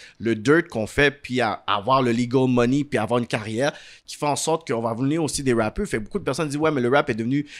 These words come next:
violent, il est devenu ci. » Non, non, c'est qu'il y a beaucoup, il y a un créneau de ces genres de personnes-là qui viennent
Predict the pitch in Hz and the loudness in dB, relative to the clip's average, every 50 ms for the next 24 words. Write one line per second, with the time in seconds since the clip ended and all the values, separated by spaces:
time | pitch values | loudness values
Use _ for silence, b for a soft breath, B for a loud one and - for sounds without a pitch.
0 | B B 110 117 123 135 120 123 127 135 139 135 123 110 117 113 127 123 - - | B B -6 0 4 4 6 8 6 6 6 4 2 2 0 0 0 0 -2 -2
1 | 240 214 196 233 269 320 277 226 - - 123 - - 131 120 113 113 117 127 - | -2 -2 -2 -2 -2 -4 -4 -4 -6 -8 -8 -6 -6 -4 -2 -2 -4 -4 -8 -10
2 | - 165 160 - _ 147 135 139 135 135 135 135 131 - - - 175 170 156 170 | -12 -14 -16 -16 _ -2 2 4 4 4 4 2 -2 -4 -2 0 2 2 4 4
3 | 196 208 156 131 120 113 - - 170 190 165 131 160 185 190 165 135 120 131 110 | 2 2 2 0 -2 -2 -2 -2 -2 0 2 4 6 6 6 6 4 0 -4 -2
4 | - 120 - - 127 131 143 151 - - 123 110 135 147 156 | -4 -4 -2 0 2 2 2 2 0 -2 -2 0 2 2 0